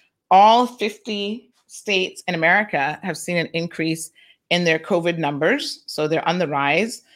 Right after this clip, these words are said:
First time since January that all fifty states have been seeing an increase. But here's the difference. The increase is very, very different this time.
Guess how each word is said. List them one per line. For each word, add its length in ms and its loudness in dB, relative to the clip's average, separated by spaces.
First 300 2
time 320 2
since 680 -2
January 720 2
that 280 -2
all 140 2
fifty 280 -6
states 340 -8
have 120 -8
been 140 -8
seeing 240 -4
an 80 -8
increase. 520 -8
But 100 0
here's 320 4
the 100 0
difference. 680 -2
The 120 0
increase 420 0
is 140 -4
very, 600 0
very 280 0
different 440 -6
this 180 -12
time. 420 -12